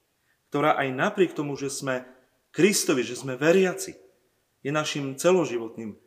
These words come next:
zápasom a výzvou. Toto poznanie však neznamená, že to máme vzdať. Vzdať s týmto svetom. Ako občania svojej krajiny sme ako Kristovi nasledovníci aj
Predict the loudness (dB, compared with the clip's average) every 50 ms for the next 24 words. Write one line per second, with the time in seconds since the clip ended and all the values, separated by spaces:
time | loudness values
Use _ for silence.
0 | _ -18 -12 -6 -6 -6 -6 -6 -10 -12 -12 -10 -10 -10 -10 -10 -14 _ _ _
1 | _ -14 -12 -10 -10 -8 -8 -8 -10 -12 -12 -16 _ _ _ _ _ _ _ _
2 | _ _ _ _ _ _ _ _ _ _ -20 -20 _ _ -2 0 0 2 4 4
3 | 4 6 6 4 4 4 4 0 0 -2 -4 -8 -16 -20 -12 -4 -4 -2 0 0
4 | 0 0 0 0 0 0 0 0 0 0 0 -2 -2 -4 -10 -20 -20 -20 -16 -10
5 | -10 -8 -4 -2 0 2 2 2 2 0 -2 -4 -4 -4 -4 -4 -4 -8 -14 -20
6 | _ _ _ _ _ _ _ -12 -8 -4 -2 -2 -2 -2 -6 -4 -4 -4 -4 -4
7 | -4 -6 -6 -6 -8 -8 -10 -12 -14 -20 _ _ _ _ _ _ _ _ _ _
8 | _ _ _ _ -20 -20 _ -2 -2 -2 2 4 4 4 4 2 0 2 2 2
9 | 0 0 -2 -2 -2 0 0 0 0 -2 -2 0 2 2 2 2 0 -2 -2 -4
10 | -6 -8 -12 -20 -20 _ _ _ _ _ -14 -6 -2 0 0 0 -2 -8 -6 -2
11 | -2 -2 -2 -2 -2 0 0 0 0 -2 -4 -4 -4 -6 -6 -4 -4 -4 -6 -6
12 | -8 -8 -6 -6 -4 -4 -4